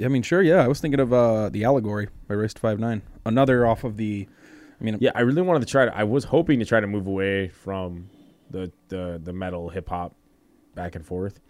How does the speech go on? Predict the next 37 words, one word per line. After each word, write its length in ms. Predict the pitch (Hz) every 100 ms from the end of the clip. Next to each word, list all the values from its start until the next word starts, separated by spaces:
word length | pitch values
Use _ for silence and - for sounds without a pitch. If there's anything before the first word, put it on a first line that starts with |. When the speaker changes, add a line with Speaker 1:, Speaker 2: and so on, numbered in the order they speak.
| - -
Speaker 1:
I 40 | 117
mean, 120 | 123
I 80 | 139
could 140 | 123
give 140 | 123
you, 180 | 110 107
I 80 | 110
could 140 | 113
give 20 | 107
you 40 |
Speaker 2:
No, 160 | 113 123
Speaker 1:
an 60 |
Speaker 2:
it's 100 | 123
fine. 240 | - 165 110
We'll 80 | 113
Speaker 1:
experimental 40 | 120
Speaker 2:
just 80 | 104
do 80 |
it. 20 | 113
Speaker 1:
album 80 | 104
Speaker 2:
We'll 80 |
Speaker 1:
right 60 | 107
Speaker 2:
just, 160 | 110 98
Speaker 1:
now. 100 | 95 - 98
Speaker 2:
we'll 80 | 127
do 180 | 120 156
this 160 | 165
this 220 | - 160 98
week, 220 | 107 104
and 80 | 101
then 140 | 101
we'll, 200 | 98 98
Speaker 1:
Mm. 200 | 120 107
Speaker 2:
we'll 180 | 101 98
go 140 | 107
ahead 220 | 101 104 98
and 280 | 95 90